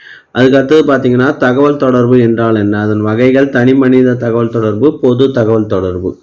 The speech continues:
உச்ச நீதிமன்ற நீதிபதி ஆவதற்கான தகுதிகள், இந்திய குடிமகனாக இருக்க வேண்டும், ஐந்து ஆண்டுகள் உயர் நீதிமன்ற நீதிபதியாக இருக்க வேண்டும்.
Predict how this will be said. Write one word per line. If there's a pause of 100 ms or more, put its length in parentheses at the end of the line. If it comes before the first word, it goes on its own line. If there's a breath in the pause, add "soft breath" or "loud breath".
(440 loud breath)
உச்ச
நீதிமன்ற
நீதிபதி
ஆவதற்கான
தகுதிகள்,
இந்திய
குடிமகனாக
இருக்க
வேண்டும்,
ஐந்து
ஆண்டுகள்
உயர்
நீதிமன்ற
நீதிபதியாக (240)
இருக்க
வேண்டும்.